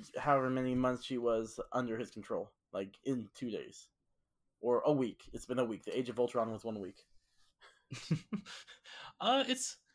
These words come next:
Speaker 2: well, I mean, it's, if it's been a week, it's gotta be, I mean, Simmons was very certain, so it has to be something that they know, right? So I'm, I'm trying to think of, like,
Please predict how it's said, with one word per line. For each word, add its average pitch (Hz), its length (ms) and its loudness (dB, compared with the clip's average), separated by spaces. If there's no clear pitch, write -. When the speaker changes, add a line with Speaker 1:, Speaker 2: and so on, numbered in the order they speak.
Speaker 2:
well, 214 180 10
I 175 40 12
mean, 160 160 10
it's, 131 120 0
if 151 240 6
it's 160 120 0
been 254 140 6
a 147 80 8
week, 127 300 6
it's 127 140 0
gotta 175 240 8
be, 139 460 2
I 185 60 2
mean, 220 260 4
Simmons 269 420 6
was 135 180 6
very 139 420 6
certain, 107 480 4
so 156 220 8
it 175 80 10
has 233 220 8
to 240 100 4
be 180 160 4
something 139 320 4
that 117 160 4
they 120 140 4
know, 107 520 0
right? 120 300 0
So 139 120 2
I'm, 147 180 4
I'm 156 120 4
trying 190 200 6
to 170 80 6
think 160 200 2
of, 127 80 2
like, 120 220 6